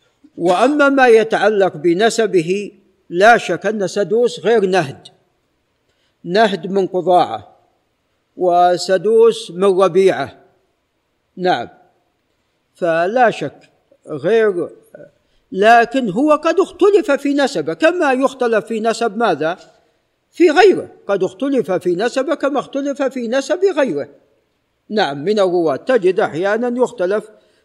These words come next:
في نسب الراوي اختلافا كثيرا، كما يختلف في اسم أبيه أو اسم جده. نعم، فهذا والله أعلم لا يصير هذا الشخص، نعم، اثنان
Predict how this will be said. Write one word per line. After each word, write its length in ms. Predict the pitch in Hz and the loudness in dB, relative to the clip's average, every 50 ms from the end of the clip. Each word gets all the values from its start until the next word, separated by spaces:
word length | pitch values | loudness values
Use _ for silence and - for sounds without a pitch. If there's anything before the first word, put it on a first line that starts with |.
| _ _ | _ _
في 280 | _ 196 175 165 165 | _ 2 4 4 4
نسب 460 | 165 175 208 233 220 - 226 240 247 240 - - _ _ _ _ _ _ _ _ - | 2 2 2 0 2 0 0 0 0 -2 -8 -18 _ _ _ _ _ _ _ _ -4
الراوي 800 | - 180 175 151 147 190 196 185 170 160 151 156 147 143 135 - - - - _ | -2 -2 0 2 2 4 6 6 4 4 4 2 2 2 0 -4 -8 -16 -20 _
اختلافا 840 | - 233 226 - - 262 254 202 196 190 180 156 - 190 208 254 262 - | -8 -8 -8 -4 -2 -2 2 4 6 4 4 4 4 2 4 4 2 2
كثيرا، 420 | - 262 233 - 226 196 165 160 196 | 2 0 2 2 2 2 2 2 0
كما 360 | 247 - 392 381 415 330 247 | -2 -2 -4 -2 0 2 4
يختلف 460 | 214 208 - - - 196 190 175 - | 4 2 2 0 -4 -2 -2 -2 -4
في 160 | - 185 170 | -2 -2 -2
اسم 260 | 156 151 - 185 160 156 | -2 -2 -4 -6 -4 -4
أبيه 460 | 165 165 143 175 180 180 170 143 135 | -6 -4 -4 -4 -4 -4 -4 -4 -4
أو 200 | 156 160 160 175 | -4 -4 -4 -4
اسم 240 | 165 - 180 170 156 | -4 -6 -6 -8 -4
جده. 500 | 123 190 190 165 151 147 190 190 190 180 - _ _ _ _ _ _ _ _ _ | -2 -2 -2 -2 -2 -2 0 0 0 -2 -8 _ _ _ _ _ _ _ _ _
نعم، 340 | - 185 196 151 123 113 101 - _ _ _ _ _ _ _ _ _ _ _ _ _ _ _ _ _ _ _ _ _ _ | 0 0 2 2 0 -4 -10 -12 _ _ _ _ _ _ _ _ _ _ _ _ _ _ _ _ _ _ _ _ _ _
فهذا 500 | - 208 185 165 175 202 220 233 208 226 | 2 2 2 4 6 6 6 6 6 6
والله 520 | 208 196 214 226 240 240 233 202 175 190 | 6 6 4 4 4 4 4 4 4 4
أعلم 380 | 202 185 185 190 190 190 196 190 | 6 6 6 4 4 2 0 0
لا 260 | 165 156 160 180 196 | 2 4 4 4 4
يصير 720 | 202 185 190 180 - - 190 196 202 185 180 185 196 202 190 170 - - - _ _ _ _ _ - _ _ _ _ _ _ _ _ _ - | 2 2 0 -2 -2 -2 -2 -2 0 2 2 4 4 4 0 0 -8 -14 -16 _ _ _ _ _ -20 _ _ _ _ _ _ _ _ _ -18
هذا 400 | - 123 143 165 180 175 151 160 | -10 -4 2 2 2 2 2 -2
الشخص، 600 | 151 - - - 202 214 208 208 - - - - _ _ _ _ _ _ _ _ _ _ _ _ _ _ _ _ _ _ | -4 -4 -4 -2 -2 -2 -2 -4 -8 -12 -14 -16 _ _ _ _ _ _ _ _ _ _ _ _ _ _ _ _ _ _
نعم، 380 | - 180 190 170 120 127 110 107 - _ _ _ _ 208 | 0 2 2 2 0 -2 -8 -12 -16 _ _ _ _ -4
اثنان 480 | 175 - - 170 180 180 156 131 117 | -4 -4 -2 0 0 0 0 -2 -4